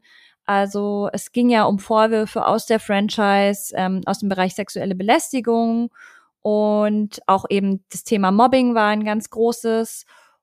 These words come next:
und eben Einschüchterung. Und genau das hat eben diese Untersuchung jetzt auch zutage gefördert, dass genau das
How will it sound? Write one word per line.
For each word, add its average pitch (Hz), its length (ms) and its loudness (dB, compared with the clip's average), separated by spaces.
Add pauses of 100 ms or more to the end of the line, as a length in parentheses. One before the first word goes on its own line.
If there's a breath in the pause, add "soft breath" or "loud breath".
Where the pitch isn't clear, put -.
und 208 180 -2
eben 190 160 0
Einschüchterung. 220 920 0
Und 202 260 -2
genau 202 340 2
das 202 240 -2
hat 196 160 -2
eben 190 240 0
diese 185 220 -2
Untersuchung 190 560 -2
jetzt 180 320 -2
auch 185 100 0
zutage 262 460 0
gefördert, 226 480 0
dass - 160 -8
genau 196 360 -2
das 196 320 -4